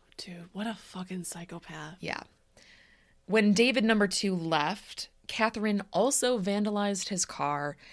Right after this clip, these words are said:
Speaker 2: and overdosed on sleeping pills and was admitted to a psychiatric hospital once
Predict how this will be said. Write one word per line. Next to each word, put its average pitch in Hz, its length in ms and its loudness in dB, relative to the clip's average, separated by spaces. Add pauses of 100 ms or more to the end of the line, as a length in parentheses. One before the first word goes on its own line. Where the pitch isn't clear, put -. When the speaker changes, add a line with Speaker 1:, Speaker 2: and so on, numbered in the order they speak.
(180)
Speaker 2:
and 180 160 -4
overdosed 202 720 4
on 175 160 -2
sleeping 170 440 -4
pills 147 420 -6
and 165 180 -6
was 180 140 0
admitted 208 400 2
to - 140 -6
a - 20 -6
psychiatric 175 720 -4
hospital 147 600 -8 (440)
once 165 640 -2